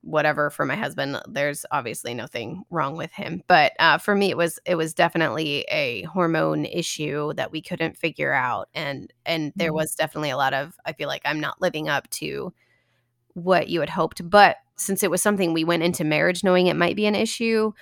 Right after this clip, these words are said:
Speaker 1: there wasn't, um,
Speaker 2: Mm.
Speaker 1: it was something we'd already talked about and came into marriage knowing. So it wasn't, like, a
Speaker 2: Mm.
Speaker 1: surprise or painful in that way.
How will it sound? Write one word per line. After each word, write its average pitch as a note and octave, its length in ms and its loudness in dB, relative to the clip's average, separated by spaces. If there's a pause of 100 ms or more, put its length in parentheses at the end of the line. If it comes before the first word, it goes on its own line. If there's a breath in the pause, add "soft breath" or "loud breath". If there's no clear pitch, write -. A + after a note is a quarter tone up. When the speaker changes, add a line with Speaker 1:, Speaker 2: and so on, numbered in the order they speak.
(280 soft breath)
Speaker 1:
there G3 180 6
wasn't, E3 760 0 (160)
um, B2+ 400 0 (720)
Speaker 2:
Mm. D3+ 220 -2
Speaker 1:
it G#3+ 60 8
was G#3 120 6
something G#3+ 260 4
we'd F#3 140 4
already D#3+ 260 4
talked - 220 -4
about E3 220 2
and D#3+ 100 -4
came D#3 200 -2
into D#3 160 -2
marriage - 320 -6
knowing. G#2 340 -6
So F3 220 4
it D#3+ 140 0
wasn't, E3 320 0
like, D#3+ 180 -4
a D#3+ 40 -2
Speaker 2:
Mm. D3+ 80 -2
Speaker 1:
surprise D3 540 0
or F3+ 200 -6
painful - 380 -6
in D#3+ 100 -6
that - 180 -8
way. - 340 -8